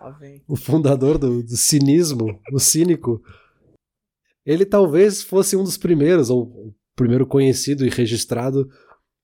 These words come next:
Speaker 2: que tentava viver numa forma de fugir dessa ideia da sociedade. Ele queria fugir de todos os padrões, ele não queria seguir as regras, ele queria ser livre de verdade, porque ele entendia que aquilo era o sentido da vida, né?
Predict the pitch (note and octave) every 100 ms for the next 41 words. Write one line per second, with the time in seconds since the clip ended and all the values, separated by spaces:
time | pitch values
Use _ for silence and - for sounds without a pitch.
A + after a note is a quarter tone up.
0 | _ - D3 D3+ C#3+ F3 E3+ D3+ B2+ C#3+
1 | C#3 C3 - C3 C3+ C3+ C3 B2+ D#3+ A#2
2 | C3 D3+ B2+ - B2 A#2 B2 A#2 - A2+
3 | F#2+ A2 G#2+ G2+ A#2+ - B2+ G#2 B2+ C3
4 | - - _ C3+ C#3 B2+ A#2+ A#2+ B2 G#2+
5 | A#2 C3+ A#2+ A#2+ A#2+ B2 B2 A#2+ B2+ G#2+
6 | A#2 C#3 B2 A2+ A2+ C3 B2+ C#3 A#2+ B2
7 | D#3 D3+ C#3 B2+ B2+ A#2 A2+ C3 - A2
8 | - B2+ B2 B2+ B2+ C3 - C#3 C#3+ C#3
9 | D3 C3 C3+ C3+ C#3 A2+ B2 A#2 G#2+